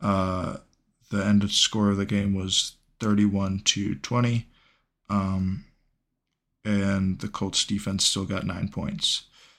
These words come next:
So they've gotten quite a few interceptions, uh, a few sacks, almost every game. Um, so I'd, and three defensive touchdowns on the year, with two of them coming last week, uh, isn't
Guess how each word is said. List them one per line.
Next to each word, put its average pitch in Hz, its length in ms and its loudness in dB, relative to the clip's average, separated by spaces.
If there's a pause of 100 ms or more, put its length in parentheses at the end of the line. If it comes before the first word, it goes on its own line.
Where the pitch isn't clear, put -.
(380)
So 107 720 6 (880)
they've 117 880 4 (880)
gotten 117 320 4
quite 131 220 6
a 143 40 6
few 147 180 8
interceptions, 113 920 6
uh, 98 260 0
a 98 40 -2
few 104 200 -2
sacks, 101 720 0
almost 101 300 -2
every 104 180 2
game. 101 440 0 (580)
Um, 98 580 0 (1040)
so 101 300 0
I'd, 101 240 0
and 104 380 0 (120)
three 117 180 2
defensive 107 340 2
touchdowns - 420 -2
on - 140 -2
the - 60 -2
year, - 140 0
with 107 120 -4
two - 140 -6
of 131 60 -4
them 113 140 -6
coming - 240 -4
last - 240 -2
week, 139 240 -6 (600)
uh, 98 260 -2
isn't 104 380 0